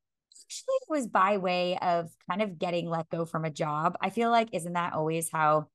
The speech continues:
a big catalyst for change happens? Kind of, sort of. I mean, maybe. Uh, so I had been kind of in the space of digital marketing and advertising, and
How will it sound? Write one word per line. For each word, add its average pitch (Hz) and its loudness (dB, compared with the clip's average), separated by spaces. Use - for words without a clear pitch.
a 165 -6
big 170 2
catalyst 151 2
for 165 0
change 151 -8
happens? 160 -4
Kind 170 -2
of, 165 -6
sort 165 2
of. 170 0
I 185 0
mean, 165 -2
maybe. 170 0
Uh, 190 8
so 185 4
I 208 2
had 226 0
been 196 -2
kind 226 -4
of 320 -6
in 320 -2
the 240 0
space 185 -4
of 175 -2
digital 175 0
marketing 165 -2
and 160 -6
advertising, 165 -4
and 160 -8